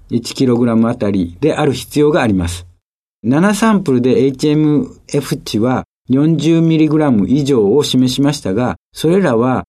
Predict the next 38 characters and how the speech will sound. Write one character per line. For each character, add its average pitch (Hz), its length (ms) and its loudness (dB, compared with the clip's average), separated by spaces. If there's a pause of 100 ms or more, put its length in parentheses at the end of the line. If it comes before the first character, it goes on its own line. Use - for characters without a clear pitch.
(160)
い 127 120 2
ず 160 100 0
れ 214 120 2
も 175 120 2
古 131 220 0
い 143 60 0
サ 120 180 -2
ン 98 80 -2
プ 85 100 -10
ル 82 60 -6
で 82 100 -6
し - 100 -14
た。 - 140 -20 (540)
七 175 280 2
十 190 280 2
三 190 460 0
サ 190 180 -2
ン 165 140 -2
プ 131 120 -2
ル 120 80 2
の 143 160 2
品 131 220 0
質 - 240 -6
に 147 160 0
問 117 200 2
題 127 200 2
は - 160 -2
あ 104 40 -2
り 107 60 0
ま 107 140 0
せ 107 120 -4
ん 98 80 0
で 82 100 -6
し - 100 -16
た。 - 60 -20 (640)
そ 170 140 0
し 165 120 -4
て、 - 180 0